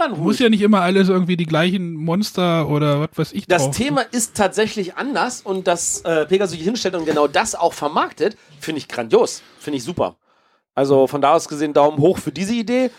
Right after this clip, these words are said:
Speaker 2: Ich bin übrigens interessiert.
Speaker 1: Ähm, alles klar.
Speaker 2: <laughs>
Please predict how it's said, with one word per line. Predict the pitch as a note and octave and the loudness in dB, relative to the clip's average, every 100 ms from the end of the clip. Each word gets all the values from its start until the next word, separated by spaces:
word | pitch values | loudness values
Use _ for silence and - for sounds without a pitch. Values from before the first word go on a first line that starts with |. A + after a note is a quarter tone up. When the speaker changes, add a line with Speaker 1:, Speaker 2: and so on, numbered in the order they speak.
| - | -14
Speaker 2:
Ich | - | -4
bin | - G3+ | 0 2
übrigens | G3+ F3 D#3+ | 4 2 2
interessiert. | F#3 - C#3+ - G#2 - _ _ _ _ _ - - | -4 -6 -6 -4 -6 -8 _ _ _ _ _ -12 -2
Speaker 1:
Ähm, | C#3 C3+ B2+ B2+ _ - | 0 0 -2 -10 _ -4
alles | B2+ C3 - | -2 -2 -4
klar. | A#2 F2+ _ _ | -6 -6 _ _
Speaker 2:
<laughs> | - | -14